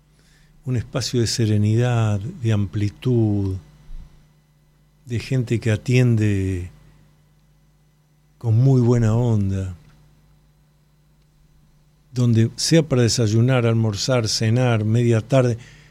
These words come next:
excelente calidad. Bueno, por alguna razón, estoy hablando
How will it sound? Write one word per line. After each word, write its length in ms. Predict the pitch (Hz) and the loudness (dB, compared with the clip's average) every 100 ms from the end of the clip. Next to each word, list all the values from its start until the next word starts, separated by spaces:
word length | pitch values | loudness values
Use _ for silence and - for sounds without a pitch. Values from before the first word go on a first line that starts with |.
| _ _ _ _ _ _ _ - | _ _ _ _ _ _ _ -16
excelente 920 | 110 - - 120 143 131 110 98 107 | -6 -2 2 4 4 2 0 -2 -4
calidad. 680 | 107 98 101 104 104 85 - - _ _ _ _ _ - - _ | -4 -6 -4 -4 -4 -6 -10 -20 _ _ _ _ _ -20 -20 _
Bueno, 180 | 226 190 | 4 6
por 160 | 196 190 | 4 2
alguna 320 | 220 285 220 | 2 2 2
razón, 460 | 160 - 208 196 - - - - - - - | 4 2 0 -2 -6 -20 -20 -20 -20 -16 -12
estoy 220 | - 175 | 2 4
hablando 440 | 165 185 175 - | 4 4 2 -2